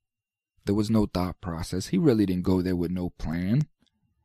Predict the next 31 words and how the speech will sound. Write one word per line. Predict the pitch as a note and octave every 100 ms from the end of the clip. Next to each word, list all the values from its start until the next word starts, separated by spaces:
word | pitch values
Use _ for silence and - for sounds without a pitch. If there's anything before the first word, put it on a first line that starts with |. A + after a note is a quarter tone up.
| _ _ _ _
His | A2 A#2
only | G#2 B2 D3+
plan | - F#2+ G#2+ A#2
was | A2 A#2+
to | C#3+
become | D3+ - D#3+ F3+
famous. | - G3 A3 G#2+ A#1+ - - - _ _ _ -
He | A#2
wanted | A#2 A#2+ C3
to | D#3
go | C#3+ A#2 B2
there | B2
with | B2+
the | G#2+ -
A | G#2
R | A#2 B2+
fifteen. | - C#3+ D3+ - A#2 A2 A2
He | G2+
wanted | G2 G2 G2
to |
go | - A2+ A2+
there | A2+
with | G#2
the | F#2
med | G2 A#2+ C3+ -
pack. | B2 A2+ -
I | A2 C3+
know | D3+ D#3+
this | D3+ D#3+
is | D#3 -
how, | C3 C#3